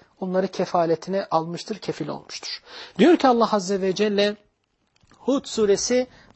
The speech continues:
altıncı ayeti kerimesinde: "وَمَا مِنْ دَابَّةٍ فِي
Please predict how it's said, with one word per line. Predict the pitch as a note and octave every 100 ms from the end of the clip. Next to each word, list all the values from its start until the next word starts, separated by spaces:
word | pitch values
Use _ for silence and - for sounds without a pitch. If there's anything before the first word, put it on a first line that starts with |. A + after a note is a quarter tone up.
| -
altıncı | F#3 - F3+ E3+
ayeti | E3 D3 D#3
kerimesinde: | D#3+ D#3+ D3 - D3 C#3 A#2+ _ - - -
"وَمَا | G3+ A3 C4 C4
مِنْ | A#3+ A#3 G#3
دَابَّةٍ | G#3+ B3 B3+ B3 F#3+ F3+ G#3 - G#3 F#3
فِي | E3+ A#3